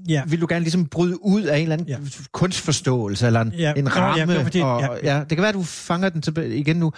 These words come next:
Speaker 2: Og så det her konsensus, du kører meget sådan noget konsensus, meget, meget af de plakater og, og forskellige, øh, ting, du har lavet i tidens løb, er jo sådan noget konsensus, øh, ikke konsensus.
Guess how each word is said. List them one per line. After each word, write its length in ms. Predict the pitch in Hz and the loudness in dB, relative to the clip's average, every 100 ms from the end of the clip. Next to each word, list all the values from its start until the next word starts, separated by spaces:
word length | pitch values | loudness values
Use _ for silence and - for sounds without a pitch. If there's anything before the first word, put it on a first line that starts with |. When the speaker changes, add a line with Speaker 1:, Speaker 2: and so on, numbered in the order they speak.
| - - | -10 -2
Speaker 2:
Og 100 | 143 | 0
så 80 | 175 | 2
det 100 | 185 | 2
her 80 | |
konsensus, 640 | 165 165 156 - 214 - 151 | 2 0 0 0 -2 -4 -4
du 80 | 175 | -4
kører 180 | 190 180 | -2 2
meget 180 | 185 | 2
sådan 80 | 196 | 2
noget 120 | 190 | 0
konsensus, 640 | - 175 - 202 208 151 - - - | 0 -2 0 -2 0 -4 -6 -14 -4
meget, 320 | 185 190 202 | 0 0 0
meget 120 | 185 196 | 0 0
af 80 | |
de 60 | 190 | 2
plakater 460 | 165 - 208 196 160 | 0 2 0 2 0
og, 360 | 147 147 143 | 0 0 0
og 80 | 135 | 0
forskellige, 600 | 147 - 185 170 143 127 - - - _ | -2 0 2 4 4 2 -2 -18 -20 _
øh, 340 | 143 139 135 139 | 0 2 2 0
ting, 320 | - 185 156 | -2 -2 0
du 80 | 135 | 0
har 60 | |
lavet 300 | 139 139 165 143 | 2 4 2 0
i 60 | |
tidens 340 | 127 165 156 170 | 0 -2 0 0
løb, 140 | 147 - | -2 -4
er 280 | 113 139 143 | 0 2 4
jo 60 | 143 | 2
sådan 100 | 165 | 2
noget 220 | 147 - | 0 0
konsensus, 800 | 147 143 - 160 160 185 147 - | -2 0 0 0 0 -2 -2 0
øh, 180 | 139 123 | 0 2
ikke 240 | 151 165 | 2 0
konsensus. 840 | 156 143 - 143 139 160 143 - | 0 0 2 0 0 -2 -2 -4